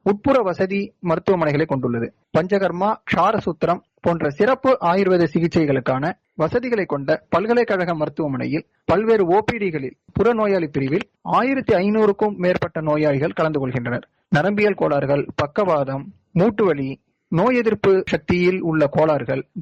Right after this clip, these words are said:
தோல் நோய்கள், மூல நோய் மற்றும் ஃபிஸ்டுலா போன்றவற்றால் பாதிக்கப்பட்ட ஏராளமான நோயாளிகள் இந்த மருத்துவமனையில் சிகிச்சை பெற்று முழுவதுமாக குணமடைந்து வெளியேறுகின்றனர். நன்கு நிறுவப்பட்ட மூலிகை தோட்டங்கள் கற்பித்தல் மற்றும் பயிற்சிக்கு கிடைக்கின்றன.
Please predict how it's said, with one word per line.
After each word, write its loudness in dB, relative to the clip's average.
தோல் 2
நோய்கள், -4
மூல 2
நோய் -2
மற்றும் -2
ஃபிஸ்டுலா 2
போன்றவற்றால் 0
பாதிக்கப்பட்ட 0
ஏராளமான 0
நோயாளிகள் -2
இந்த -6
மருத்துவமனையில் 2
சிகிச்சை 0
பெற்று -4
முழுவதுமாக 0
குணமடைந்து 0
வெளியேறுகின்றனர். 0
நன்கு 0
நிறுவப்பட்ட 0
மூலிகை 2
தோட்டங்கள் 0
கற்பித்தல் -2
மற்றும் -2
பயிற்சிக்கு -2
கிடைக்கின்றன. -2